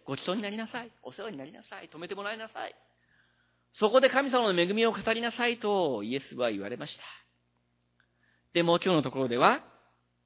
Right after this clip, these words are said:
イエスは財布を持って行きなさい。袋も持って行きなさい。そして剣がない人は上着を売ってでも、上着を売ってでも剣を買いなさいと言われたのであります。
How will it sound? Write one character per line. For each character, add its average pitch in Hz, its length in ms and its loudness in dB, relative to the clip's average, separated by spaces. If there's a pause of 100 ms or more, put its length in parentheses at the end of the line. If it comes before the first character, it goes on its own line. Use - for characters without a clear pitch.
(4000)
イ 123 120 -2
エ 117 40 -6
ス - 160 -10
は 202 220 2 (340)
財 147 140 -2
布 143 160 4
を 143 40 6
持 180 120 6
っ - 40 2
て - 200 0
行 139 100 0
き 190 60 -4
な 208 100 6
さ 214 220 8
い。 175 100 2
袋 233 300 6
も 214 100 6
持 202 120 2
っ 226 60 -14
て 190 100 0
行 160 80 0
き 208 60 -8
な 220 120 -2
さ 220 260 6
い。 165 100 0 (280)
そ 196 180 6
し - 140 -6
て 240 160 10
剣 254 420 4
が 269 120 8
な 277 120 6
い 254 120 8
人 214 140 0
は 160 140 10
上 190 240 10
着 277 140 2
を 269 160 10
売 240 60 2
っ - 20 -8
て - 340 2
で 254 120 12
も、 190 340 12 (1500)
上 220 220 8
着 247 140 4
を 240 100 6
売 233 40 2
っ 233 40 -4
て 269 140 -2
で 262 100 8
も 156 220 0 (120)
剣 180 300 0
を 208 60 -2
買 190 180 -4
い 202 40 -6
な 214 100 -4
さ 233 140 0
い 233 100 -2
と 156 80 -4
言 123 100 -2
わ 139 80 -2
れ 139 60 -4
た 165 80 -6
の 151 100 -6
で 113 80 -6
あ 92 80 -8
り 87 80 -14
ま - 80 -20
す。 - 60 -20